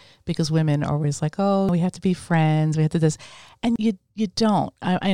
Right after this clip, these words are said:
I, I know I'm not everybody's cup of tea, believe it or not.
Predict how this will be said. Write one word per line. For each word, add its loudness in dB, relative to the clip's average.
I, 0
I 2
know 2
I'm 2
not 4
everybody's 2
cup -2
of -4
tea, -2
believe -6
it -6
or -6
not. 0